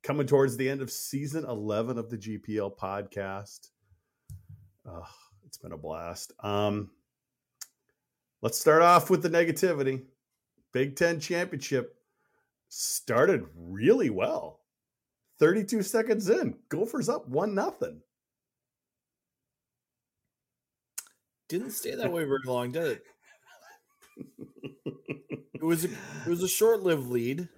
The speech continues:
Speaker 1: It was.
Speaker 2: And, you know, uh, Tyler Duke said after the game when that line went out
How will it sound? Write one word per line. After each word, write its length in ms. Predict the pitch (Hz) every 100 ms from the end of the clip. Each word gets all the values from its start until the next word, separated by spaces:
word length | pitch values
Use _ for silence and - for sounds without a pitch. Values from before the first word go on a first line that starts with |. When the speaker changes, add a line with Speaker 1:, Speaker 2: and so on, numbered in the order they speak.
| _ _ _ _ _ _ _ _ _ _ _ -
Speaker 1:
It 120 | 139
was. 600 | 117 123 214 - - - - _ _ _ _ _ _ _ _ _ -
Speaker 2:
And, 480 | 156 156 151 151 147 _ _ _ _
you 140 | - 143
know, 260 | 143 139
uh, 120 | 131 131 _ _ _ -
Tyler 240 | 156 151
Duke 260 | 135 139 -
said 240 | - 127
after 200 | 117 110
the 60 | 113
game 520 | 104 110 107 107 98 - _ _ _ _ _ -
when 540 | 120 113 110 107 107 - -
that 300 | 123 113 104
line 340 | 113 113 107
went 160 | 101 95
out 300 | 87 85